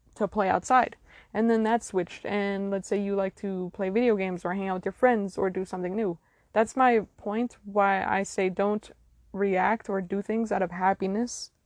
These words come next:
Because happiness is temporary, just like sadness is temporary. So both sides is a fear response because you're acting out of emotion. And when you act out of emotion,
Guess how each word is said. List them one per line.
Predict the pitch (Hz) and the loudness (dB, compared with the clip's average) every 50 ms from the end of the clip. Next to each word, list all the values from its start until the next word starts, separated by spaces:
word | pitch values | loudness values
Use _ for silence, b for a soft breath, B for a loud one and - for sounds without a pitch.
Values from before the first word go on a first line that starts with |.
| B B B B B B B B | B B B B B B B B
Because | 208 202 - 220 214 202 | -2 2 4 4 4 2
happiness | - 196 220 226 226 - 240 247 247 247 247 - - | 0 0 2 2 2 2 2 2 2 2 0 0 -4
is | 202 185 - | -8 -8 -6
temporary, | - - 220 220 214 - 180 180 185 185 185 214 240 254 247 - _ _ _ _ _ _ _ _ _ _ | -4 -2 -2 -2 -2 -2 0 2 2 2 2 2 0 -2 -4 -10 _ _ _ _ _ _ _ _ _ _
just | - - 226 214 - - | -2 0 0 0 0 -2
like | 214 202 202 - | -4 -4 -4 -8
sadness | - - - 208 214 226 233 247 262 262 - - | -8 -2 2 4 4 4 4 2 -2 -4 -4 -6
is | 254 - | -8 -4
temporary. | - 294 277 269 - - 277 277 277 277 285 285 | 0 0 0 0 0 0 0 0 2 0 0 -2
So | - - - 226 202 | -2 0 0 0 0
both | 196 185 185 196 208 226 240 - | 0 0 2 2 4 2 2 -2
sides | - - - 214 208 220 233 240 254 247 - - - _ _ _ _ _ _ _ _ _ _ | -4 -6 -4 -2 0 0 0 -2 -4 -6 -10 -16 -20 _ _ _ _ _ _ _ _ _ _
is | - 208 226 220 196 - - - | 0 0 2 0 0 -4 -6 -4
a | - 208 | -4 -4
fear | 185 - - 233 226 220 214 | -4 -4 0 2 4 4 4
response | 190 190 190 175 - - - 214 202 180 - - - - - - | 2 0 -4 -6 -4 -2 0 0 0 0 -4 -8 -12 -14 -10 -8
because | 214 - - 220 196 | -4 0 0 0 0
you're | 202 208 196 | 0 0 0
acting | 214 214 214 - - 226 214 | 0 0 0 -2 -2 -2 0
out | 202 | 0
of | 196 185 | -2 -2
emotion. | 190 185 190 190 196 196 - - 185 175 170 175 - b b b b b | -4 -4 -4 -4 -4 -4 -6 -8 -8 -8 -10 -12 -14 b b b b b
And | b 196 | b 0
when | 208 214 | 0 2
you | 208 196 | 2 2
act | - 220 220 - - | 2 0 0 0 0
out | 208 214 | 0 0
of | 196 | 0
emotion, | 202 190 180 180 190 208 226 - - 262 262 262 262 | -2 -2 -4 -2 -2 -2 -4 -4 -4 -2 -2 -2 -4